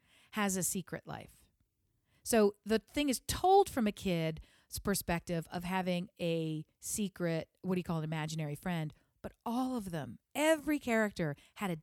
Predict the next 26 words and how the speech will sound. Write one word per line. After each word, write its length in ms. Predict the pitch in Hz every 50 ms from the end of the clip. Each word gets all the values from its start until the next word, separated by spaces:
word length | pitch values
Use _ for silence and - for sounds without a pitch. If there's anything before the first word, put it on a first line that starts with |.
| _ -
different 420 | 269 277 - - 262 247 247 - _ _ _ -
dimensionalized 840 | 190 175 185 202 220 - - 226 208 196 180 180 175 175 170 - -
secret 440 | - - - 208 175 - - - -
life. 240 | 165 151 139 143 - - - - _ -
And 120 | 220 220
it 100 | 233 240
would, 160 | 240 254 220 - -
it 140 | - 226 -
just 240 | - 359 339 - 233
resonated 680 | 233 262 269 262 269 262 226 202 190 185 185 185 175 - - _ _
so 320 | - - - - 294 285
much 400 | 277 269 233 214 208 - - - - - _ _ - -
as 220 | 214 214 202 -
to 120 | - - 220
what 240 | 185 196 226 247 -
we're 120 | 220 214
going 280 | 196 202 196 196 202 202
through 220 | 196 - 208 196
now, 480 | 180 170 160 147 143 143 175 240 294 330 - _ _ _ _ - - _ _ _ -
because 400 | - 254 226 - 233 240 226 208
it 140 | 196 208 220 214 196 196 208 208 214
really 320 | 240 269 285 294 294 285
felt 420 | 277 - - - 220 208 214 214 -
like 420 | 202 180 170 170 175 - - - _ - _ _ _ -
we 160 | 196 226 220
have 480 | 190 190 220 214 208 208 208 196 185